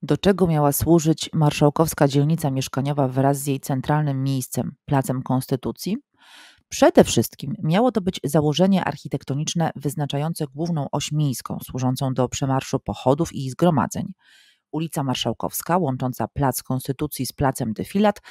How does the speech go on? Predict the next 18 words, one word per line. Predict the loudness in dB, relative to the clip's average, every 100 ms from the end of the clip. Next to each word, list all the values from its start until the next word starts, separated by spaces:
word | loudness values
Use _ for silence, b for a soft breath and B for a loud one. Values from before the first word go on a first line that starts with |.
| B B
stanowiła | -4 -2 2 2 2
ogromny | 2 0 2 2 0 0
obszar, | -4 -2 -2 -2
który | -2 -2
mógł | -2 -4 -4 -6
być | -4 -6 -4
użytkowany | -6 -6 -6 -4 -4 -4
przez | -6 -8 -8 -12
tysiące | -4 -2 -2 -6
mieszkańców | -10 -8 -6 -6 -8
przy | -6 -4
okazji | -2 -4 -6 -2
wieców, | -4 -2 -8 -4
defilat | -2 2 2 2 -2
i | -2
innych | 0 0 -2 -6
oficjalnych | -10 -6 -2 -2 -2
uroczystości. | -4 -4 -6 -6 -6 -8 -12